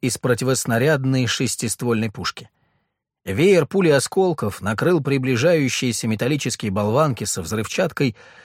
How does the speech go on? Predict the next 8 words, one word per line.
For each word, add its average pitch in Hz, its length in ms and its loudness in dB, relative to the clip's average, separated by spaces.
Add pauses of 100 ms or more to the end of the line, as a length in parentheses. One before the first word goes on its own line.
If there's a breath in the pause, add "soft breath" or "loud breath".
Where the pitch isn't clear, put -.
(120)
часть - 580 0
детонировала 120 640 0
в 107 100 0
воздухе, 131 560 -2
часть - 340 2
отклонилась 120 560 -2
от 98 140 -6
курса, - 460 -2